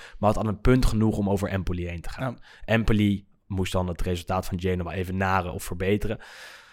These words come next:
Speaker 1: Nou ja, dat lukte dus niet, want, eh, Empoli verloor bij Inter.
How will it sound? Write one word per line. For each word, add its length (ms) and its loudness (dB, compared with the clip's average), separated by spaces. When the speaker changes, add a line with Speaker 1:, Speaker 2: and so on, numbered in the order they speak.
Speaker 1:
Nou 140 0
ja, 180 -14
dat 140 -2
lukte 260 2
dus 160 -4
niet, 240 0
want, 220 -4
eh, 100 -8
Empoli 300 -2
verloor 300 2
bij 120 0
Inter. 480 -4